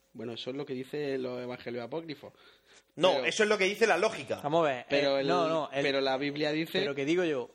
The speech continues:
Speaker 1: que
Speaker 3: que
Speaker 1: el niño Jesús nació el día veinticuatro y los reyes llegaron el día seis de enero, o sea, que no te busques más
Speaker 2: Eso es
Speaker 1: lío.
Speaker 2: una estupidez, porque, claro, la, el, quiero decir, los pastores del desierto, que, que como son pastores, son tontos,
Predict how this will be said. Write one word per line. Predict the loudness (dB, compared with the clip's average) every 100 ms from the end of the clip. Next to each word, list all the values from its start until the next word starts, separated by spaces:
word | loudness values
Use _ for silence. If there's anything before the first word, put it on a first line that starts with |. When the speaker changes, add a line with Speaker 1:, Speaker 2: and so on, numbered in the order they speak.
| -14
Speaker 1:
que |
Speaker 3:
que | -2 0
Speaker 1:
el | 2
niño | 0 0
Jesús | -2 -2
nació | 0 0
el |
día | 2
veinticuatro | 0 -2 2 2 2
y | 0
los | 0
reyes | 0 0
llegaron | -2 -2 -2
el |
día | -2
seis | -4 -4
de | -2
enero, | -2 -2
o |
sea, | -6 -10
que |
no | -8 -6
te | -6
busques | -6 -4
más | -2
Speaker 2:
Eso | -2
es | -2
Speaker 1:
lío. | -2
Speaker 2:
una | -6
estupidez, | -6 -8 2 2 2 -4 -18 _ _ _ _ _ _
porque, | 2 2 2 2 2 2 -2 -18 _ _ _ _
claro, | 2 4 4 0 -6 _ _ _
la, | -2 0 0 0
el, | -4 -6 -10 -14 -18 -4
quiero | -2
decir, | -2 -4
los | -2
pastores | -2 0 2 2 0 -8 -8
del | -2 -2
desierto, | 0 0 2 2 0
que, | -2 -4 -10 -16 -16 -14
que | -10
como | -8 -8
son | -10 -4
pastores, | -2 0 -2
son | -4 0
tontos, | 0 2 0